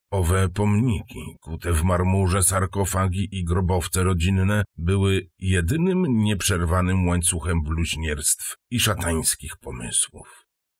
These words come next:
Spoza hieratycznej pozy nagrobnych aniołów wyglądał lubieżny gest demona. Na ściętych boleścią ustach geniuszów żałoby igrał nieuchwytny uśmiech cynizmu. Pochylone wichurą rozpaczy kształty cmentarnych niewiast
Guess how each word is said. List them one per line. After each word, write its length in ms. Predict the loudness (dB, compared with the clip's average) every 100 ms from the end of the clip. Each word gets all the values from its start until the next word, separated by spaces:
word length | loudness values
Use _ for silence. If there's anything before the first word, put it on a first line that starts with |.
| _ _ -4
Spoza 580 | -4 0 0 2 0
hieratycznej 880 | 0 0 2 2 0 -2 0 0 0
pozy 360 | -2 0 2 0
nagrobnych 720 | 0 0 -2 -2 -2 -2 0
aniołów 880 | 2 2 2 0 -2 -4 -6 -14 -8
wyglądał 680 | -2 0 2 2 2 2 0
lubieżny 640 | 0 0 2 2 2 0 0
gest 400 | -2 -2 -2 -2
demona. 600 | -2 -2 -4 -6 -10 -12 _ -4
Na 140 | 0
ściętych 560 | 0 0 0 0 0 0
boleścią 520 | 0 0 0 0 -2 -2
ustach 440 | -2 0 -2 -4
geniuszów 800 | -2 0 2 2 2 0 -2 -2 0
żałoby 440 | 0 2 2 0
igrał 480 | -2 -4 0 0 2
nieuchwytny 760 | 2 0 -2 -4 -8 -2 -4 -2
uśmiech 460 | -2 -2 -2 -2 -2
cynizmu. 880 | -4 -2 -2 -2 -6 -6 -6 -6 -8 _
Pochylone 580 | -8 -2 0 2 2 2
wichurą 480 | 2 0 0 0 0
rozpaczy 500 | 0 -2 -2 -2 -2
kształty 480 | -4 -2 -2 0 -2
cmentarnych 800 | 0 0 0 0 0 0 -2 -2
niewiast 720 | 0 0 2 2 0 -2